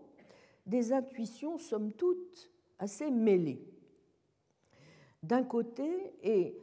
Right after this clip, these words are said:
même lorsque nous n'avons aucune compétence scientifique particulière, nous avons comme l'impression immédiate d'une concordance réelle entre l'image manifeste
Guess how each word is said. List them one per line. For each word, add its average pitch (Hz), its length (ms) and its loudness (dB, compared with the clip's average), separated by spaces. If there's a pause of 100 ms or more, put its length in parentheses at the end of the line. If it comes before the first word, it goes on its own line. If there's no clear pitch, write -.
(160)
même 302 320 2
lorsque 214 480 -2
nous 175 400 2
n'avons 170 480 -2
aucune 165 720 -4 (280)
compétence 165 840 -4 (200)
scientifique - 840 -8
particulière, 208 880 -8 (1700)
nous 269 180 4
avons 277 280 6
comme 220 360 0 (300)
l'impression 214 880 0
immédiate 196 560 -4 (120)
d'une 175 260 -4
concordance 269 880 2
réelle 233 680 0 (380)
entre 233 540 0 (280)
l'image 240 460 2
manifeste 269 840 -6